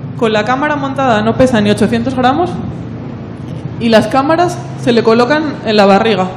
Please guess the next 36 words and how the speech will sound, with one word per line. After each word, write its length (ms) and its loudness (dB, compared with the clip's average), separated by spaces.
Lleva 220 4
la 140 2
cámara 260 4
incrustada 460 2
en 40 0
la 140 -2
panza 380 -6
y, 580 0
bueno, 340 2
hace 180 2
el 60 4
vuelo 260 4
de 60 4
forma 500 0
totalmente 460 -2
autónoma. 840 0
Prácticamente 560 -2
no 140 -4
necesita 460 -2
casi 180 -2
un 120 -4
piloto, 400 -4
solo 400 0
necesita 360 -4
una 100 -4
persona 280 -4
que 80 -2
lo 80 -2
lance. 300 -4
Él 200 0
hace 180 2
el 60 0
recorrido, 500 4
toma 240 0
los 140 0
datos 380 -2